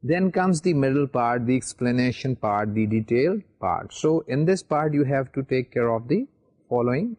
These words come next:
instructions. Number one is, for complex order, provide a general explanation of how the requested material will be used.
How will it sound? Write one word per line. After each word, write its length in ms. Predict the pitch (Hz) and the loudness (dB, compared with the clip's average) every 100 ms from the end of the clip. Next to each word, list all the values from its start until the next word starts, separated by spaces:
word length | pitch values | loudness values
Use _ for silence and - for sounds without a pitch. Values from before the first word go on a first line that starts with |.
| 113 | -6
instructions. 680 | 110 - 104 - - 101 - _ _ _ _ _ _ | -6 -4 -6 -6 -14 -14 -16 _ _ _ _ _ _
Number 220 | - 143 151 | -4 0 0
one 200 | 170 147 | 0 0
is, 280 | 117 131 131 _ _ _ _ _ - | 0 -2 -6 _ _ _ _ _ -2
for 140 | 180 | -2
complex 640 | 190 - 196 196 220 - | 0 0 0 2 0 0
order, 420 | 160 143 139 160 175 | 0 0 2 2 2
provide 460 | 160 135 135 147 | 0 0 2 2
a 80 | 147 | 0
general 560 | 117 120 120 131 135 127 | 2 0 2 2 2 0
explanation 720 | 123 - 131 123 117 - 135 | -4 -4 0 0 0 -2 -2
of 120 | 131 - | -4 -2
how 220 | 123 123 | 0 0
the 120 | 127 | 2
requested 580 | 127 120 - 120 - 131 | 0 0 -2 -2 -2 -2
material 540 | 123 113 123 120 143 247 - _ _ | -2 -2 0 2 0 -2 -8 _ _
will 280 | - 104 120 | -4 0 2
be 180 | 135 220 | 2 0
used. 380 | 113 113 104 95 | 0 0 0 -2